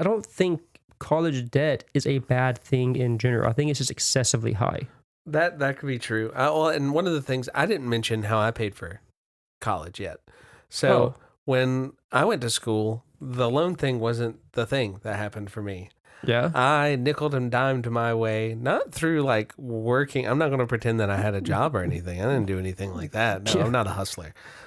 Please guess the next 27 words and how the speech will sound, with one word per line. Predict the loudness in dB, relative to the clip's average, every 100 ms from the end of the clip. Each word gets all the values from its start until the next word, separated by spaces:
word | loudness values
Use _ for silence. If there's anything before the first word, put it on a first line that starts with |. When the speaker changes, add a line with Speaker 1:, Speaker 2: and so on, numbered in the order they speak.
| -4 0
Speaker 2:
What, | 2 2
what | 2 2 4
I | 2
did | 2 2 2 0 -4 0
Speaker 1:
<laughs> | 0 2
Speaker 2:
was | 4 6 4 2 -2 -10 -20 -20 _ -4
I | 2 2
applied | 2 0 0 2 0 -2 -8 -20 _
for | -2 0
every | 2 0 0 0 -2 -6 _ _ _ -20 -8
two | -2 0 0
hundred | 0 0 0 2
dollar | 2 4 2 0 -4 -4
a | -2 -2
year | 0 0 2
or | 2 0
semester, | 0 0 0 0 -2 -2 -2 -4 -8 _ _ _ _ _ -6
uh, | -2 -2 -2 -8 _ _ _ _ _ _ _
scholarship. | -2 2 2 2 -4 -6 _ _ _ -2
Speaker 1:
Yeah. | 0 2 -2 -2
Speaker 2:
And | 0 2 2 0 -2
I | 0 0
put | 0 0 0 -4 _ _
a | -6
lot | -4 0 2 4 2 0 -2
of | -2 0 0
effort | -2 0 -2 -2